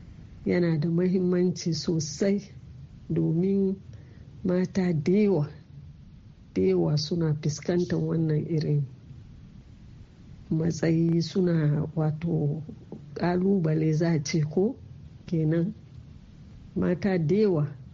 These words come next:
ana tsintan su a irin wannan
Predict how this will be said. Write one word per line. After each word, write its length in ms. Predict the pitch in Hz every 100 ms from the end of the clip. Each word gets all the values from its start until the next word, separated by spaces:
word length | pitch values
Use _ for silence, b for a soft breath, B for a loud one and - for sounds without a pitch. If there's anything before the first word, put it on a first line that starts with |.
| - - - -
ana 300 | 196 175 165
tsintan 480 | 151 - 147 156 175
su 160 | 175 165
a 120 | 156
irin 360 | - 170 165 151
wannan 600 | 156 156 165 175 170